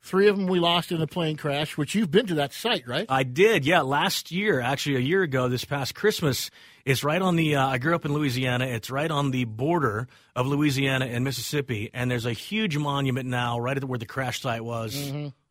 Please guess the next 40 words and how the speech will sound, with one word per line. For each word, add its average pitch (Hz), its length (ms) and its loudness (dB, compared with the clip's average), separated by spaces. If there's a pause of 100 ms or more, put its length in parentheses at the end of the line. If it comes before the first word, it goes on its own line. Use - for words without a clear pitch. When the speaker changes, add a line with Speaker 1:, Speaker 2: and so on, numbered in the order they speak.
Speaker 2:
Pretty 208 180 4
heavy, 120 420 4
Speaker 1:
Yeah. 170 120 0
Speaker 2:
and 139 60 4
it's 147 140 -2
beautiful. 131 580 0
It 113 140 -8
really 139 280 0
is. 101 180 -4
Speaker 1:
Yeah, 98 160 -6 (180)
well, 117 120 -6
that's 120 220 -6
nice. 101 380 -10 (520)
Uh, 98 280 -10
Speaker 2:
If 104 100 -10
you're 147 120 4
a 131 40 4
Speaker 1:
sad-, 127 100 -4
Speaker 2:
Skynyrd 165 200 0
fan, 123 180 0
you 123 60 -2
gotta 127 160 0
make 123 160 0
that 110 160 -4
pilgrimage 107 420 -4
at 104 80 -12
some 110 160 -4
point. 98 200 -8
Speaker 1:
Sar-, 127 280 0
sadly, 113 480 -4
we 107 100 -2
lost 101 300 -4
Gary 107 240 -4
Rossington 98 640 -6
Speaker 2:
Yeah. 87 140 -6
Speaker 1:
this 92 100 -12
year. 92 240 -10 (540)
Um, 139 640 0 (300)
and 196 220 -2
the, 175 160 -8